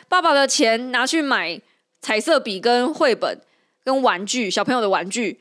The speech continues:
原本国家补助的钱去哪里？还是说这个，呃，就算有国家补助的钱，爸爸也不应该满足自己的快乐吗？我，我不认为是这样。就是如果真的是这样子的话，那生小孩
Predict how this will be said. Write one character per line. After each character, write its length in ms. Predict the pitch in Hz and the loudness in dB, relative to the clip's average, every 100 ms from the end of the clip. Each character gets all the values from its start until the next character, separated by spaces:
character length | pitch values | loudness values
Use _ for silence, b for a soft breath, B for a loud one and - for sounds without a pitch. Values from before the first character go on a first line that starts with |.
| _ | _
原 240 | 254 302 | 0 0
本 220 | 359 294 226 | 2 -2 2
国 160 | 233 | 2
家 180 | 240 285 | 4 0
补 180 | 294 196 | 0 -4
助 140 | 233 | 0
的 80 | 240 | 0
钱 180 | 208 175 | 0 -4
去 140 | 196 | -4
哪 220 | 220 127 | -4 -4
里？ 200 | 165 190 _ _ | -4 -8 _ _
还 160 | 285 | -2
是 140 | 302 359 | 0 0
说 420 | - 339 339 339 B B - | 2 2 2 0 B B -6
这 160 | 381 | -2
个， 560 | 285 240 208 180 151 - | 2 4 4 2 0 -2
呃， 260 | - 208 196 | 0 2 2
就 200 | 370 339 | 0 0
算 160 | 330 | 2
有 100 | 269 | 2
国 180 | 233 214 | 2 0
家 160 | 220 262 | 0 0
补 200 | 202 175 | -2 -2
助 120 | 233 | -2
的 140 | 196 | -2
钱， 400 | 185 170 151 160 B B B B _ - | -2 -4 -6 -8 B B B B _ -2
爸 160 | 349 | 0
爸 160 | 285 233 | 2 0
也 120 | 185 | 0
不 160 | - 262 | 0 -4
应 120 | 262 | -2
该 160 | 254 | -2
满 200 | 254 190 | 0 -4
足 140 | 160 165 | -6 -10
自 160 | - | -8
己 100 | 208 | -6
的 120 | 165 160 | -4 -2
快 240 | 220 185 | -2 0
乐 120 | 180 | 0
吗？ 280 | 170 160 156 - _ _ _ _ | -2 -4 -8 -14 _ _ _ _
我， 160 | - 220 | -4 -2
我 180 | 247 | 0
不 140 | 240 220 | 0 0
认 240 | 277 294 | 0 0
为 140 | 185 165 | -4 -6
是 100 | 165 | -6
这 80 | |
样。 220 | 175 110 - | -6 -8 -8
就 120 | 277 | -6
是 200 | 294 294 262 B B B - | -4 -4 -6 B B B -2
如 180 | 262 | 0
果 320 | 320 311 175 95 - | 2 2 2 0 -2
真 160 | 302 | 0
的 160 | 320 254 | 2 2
是 160 | 277 | 0
这 140 | 247 254 | -2 0
样 180 | 233 214 | 0 -2
子 120 | 185 | -2
的 120 | 175 | -2
话， 220 | 180 214 | 0 0
那 140 | 208 277 | 0 -2
生 200 | 269 262 | -2 -2
小 200 | 226 170 | -2 -2
孩 320 | 185 143 | -2 -4